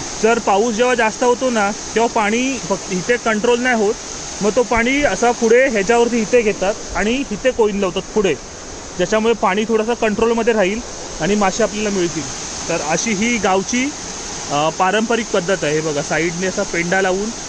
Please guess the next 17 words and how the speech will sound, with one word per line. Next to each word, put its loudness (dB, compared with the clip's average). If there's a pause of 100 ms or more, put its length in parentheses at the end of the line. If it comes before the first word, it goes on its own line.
(260)
प्लास्टिक -2
टाकून, -2
थोडंसं 0
असं -6
पेंडा -2
लावून 0
पाणी -2
पूर्णाचं -2
इथे -2
घेतलं. -6 (500)
आणि 0
ही 2
कोइन 2
आहे, 0 (120)
ही 0
बांबूपासून 0
वळतात 0